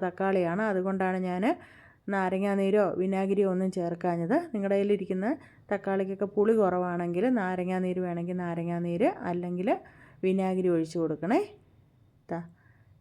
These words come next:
ഞാൻ ഇളക്കി എടുത്ത് റെഡിയാക്കി വെച്ചിട്ടുണ്ട്. നല്ല കളർഫുള്ളായിട്ടുള്ള നല്ലൊരു സലാഡാണേ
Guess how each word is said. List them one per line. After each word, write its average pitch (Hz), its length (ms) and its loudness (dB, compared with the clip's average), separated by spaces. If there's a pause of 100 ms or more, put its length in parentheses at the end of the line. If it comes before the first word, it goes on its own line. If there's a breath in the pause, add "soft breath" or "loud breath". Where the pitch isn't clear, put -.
ഞാൻ 180 140 -2 (200)
ഇളക്കി 175 360 -4 (240)
എടുത്ത് 170 340 -4 (180)
റെഡിയാക്കി 180 640 2
വെച്ചിട്ടുണ്ട്. 165 480 -6 (380 soft breath)
നല്ല 190 160 -2 (100)
കളർഫുള്ളായിട്ടുള്ള 185 920 -2 (800 loud breath)
നല്ലൊരു 196 420 2
സലാഡാണേ 175 560 0